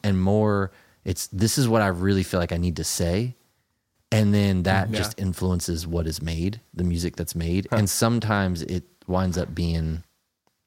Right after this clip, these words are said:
Speaker 1: very different from what people are used to hearing from citi-, <laughs> Citizens. But I will say this record, I, I, I think when all is said and done, people will listen to it and hear it as sort of, like,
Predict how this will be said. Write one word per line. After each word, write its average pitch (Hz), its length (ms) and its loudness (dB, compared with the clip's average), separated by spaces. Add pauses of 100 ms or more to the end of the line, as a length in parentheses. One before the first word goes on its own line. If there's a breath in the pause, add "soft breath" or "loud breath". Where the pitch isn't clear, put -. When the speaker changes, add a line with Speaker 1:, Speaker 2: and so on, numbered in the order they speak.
(1400 soft breath)
Speaker 1:
very 78 280 -4
different 104 420 -4
from 85 160 -4
what 85 140 -4
people 92 260 -2
are 92 40 2
used 101 280 -2
to 82 180 -2
hearing 87 360 -2
from 82 160 -6
citi-, - 520 2
<laughs> - 0 -
Citizens. 87 600 -2
But 120 320 2 (340 loud breath)
I 151 80 4
will 190 160 6
say 160 180 4
this 131 220 2
record, 110 500 0 (160)
I, 107 560 2 (160)
I, 135 160 -2 (120)
I 170 220 2
think - 640 -4 (640)
when 113 160 4
all 113 260 4
is 117 80 2
said 110 260 2
and 95 140 0
done, 90 340 2
people 92 280 -2
will 87 120 0
listen 90 340 -2
to 85 180 -4
it 82 160 -4
and 85 100 -8
hear 87 320 -6
it 80 160 -6
as 87 160 -6
sort 78 300 -6
of, 78 140 -10
like, - 400 -10